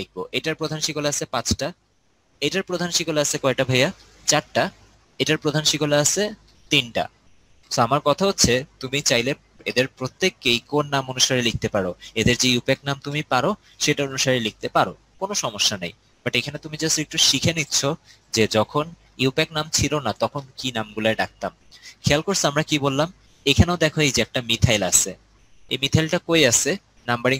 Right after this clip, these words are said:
যদি করো এই যে এক, দুই, তিন, চার, দুই নাম্বার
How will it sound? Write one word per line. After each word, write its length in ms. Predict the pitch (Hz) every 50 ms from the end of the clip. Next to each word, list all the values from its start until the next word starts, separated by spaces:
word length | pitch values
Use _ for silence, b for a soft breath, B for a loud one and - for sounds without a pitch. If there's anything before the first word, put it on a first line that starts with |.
| - 135
যদি 120 | 131 139 131
করো 120 | 139 127 117 101
এই 60 | -
যে 60 | 107 - - 110 117 131
এক, 80 | 165 - - - _ _ _ _ _ _ -
দুই, 180 | 117 113 131 160 190 - _ _ _ _ - _ _ -
তিন, 180 | 127 123 135 160 185 - _ _ _ _ _ _ - -
চার, 180 | 139 113 95 - - - - _ _ _ _ _ _ -
দুই 100 | 147 156 160 165
নাম্বার 200 | 160 165 175